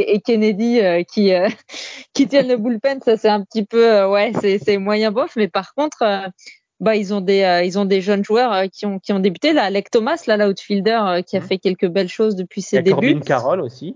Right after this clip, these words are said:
Speaker 1: Ah, et, le-, et là, oui, euh, j'ai, voilà, j'ai, j'allais venir, le super prospect, lui aussi, Corbin Carroll, numéro, numéro trois, hein, de,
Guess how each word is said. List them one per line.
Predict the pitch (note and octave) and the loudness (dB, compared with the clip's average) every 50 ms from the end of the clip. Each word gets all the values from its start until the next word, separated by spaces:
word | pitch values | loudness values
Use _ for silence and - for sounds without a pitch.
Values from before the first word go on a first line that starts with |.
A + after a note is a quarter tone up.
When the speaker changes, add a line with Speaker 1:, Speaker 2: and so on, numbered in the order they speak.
| - _ _ _ _ _ _ - - _ G3 | -16 _ _ _ _ _ _ -20 -14 _ -2
Speaker 1:
Ah, | G3+ G#3 G#3 | 0 0 0
et, | G3+ G3+ G3 | 0 0 0
le-, | G3 G3 F#3+ F#3 F#3+ | 2 2 2 2 2
et | F#3+ F#3+ | 2 4
là, | F#3+ - C#4+ C#4+ | 4 2 0 0
oui, | G#3+ G#3+ A#3 A3 | -2 0 0 0
euh, | G3 F3+ F3+ F3 E3 D#3+ | 0 0 0 0 0 -2
j'ai, | D#3 F3+ F3 E3 D#3+ D#3+ D#3+ D#3+ | -2 -2 -2 0 0 -2 -2 -2
voilà, | F3 E3+ E3+ F#3+ G3+ | -2 -2 -2 -2 -4
j'ai, | F#3 F#3 F#3 F#3 E3+ E3+ E3 | -4 -2 0 0 0 0 -2
j'allais | F3 E3+ F3 F3+ E3+ | -2 -2 -2 -2 -2
venir, | F3 G#3+ A#3+ A#3 | 0 -2 0 2
le | G3 F3+ F3 F3+ F3+ F3 E3 | 2 2 2 0 -2 -4 -6
super | - - - G#3 F#3+ - G3+ F#3+ F3+ F3 F3+ E3+ | -8 -8 -8 -8 -4 -2 0 0 0 0 -2 -4
prospect, | - - G3 F3+ - - - G#3 G#3+ G#3 - | -4 -6 -6 -6 -4 -4 -4 -4 -2 0 0
lui | F#3 | -2
aussi, | F#3 - - F#3+ | -2 -2 -6 -4
Corbin | - G#3 G3 E3 E3+ F3+ | -2 -2 -2 0 -2 -6
Carroll, | F3 - F#3 G3 A3 A3+ | -2 0 0 0 0 -2
numéro, | G#3 F#3+ F#3 F#3 F3 F3+ - F3+ F3 F3+ | -2 -2 -2 -2 -2 -2 -2 -2 -4 -2
numéro | F3+ F3+ F3+ F3 E3+ F3 | -4 -2 -2 0 0 -2
trois, | E3 - _ - C#4 C4 | -2 -2 _ -2 0 0
hein, | A#3+ A3+ | 0 -2
de, | G#3+ F#3 F#3 F3 E3 E3 D#3+ | 0 0 2 2 2 0 0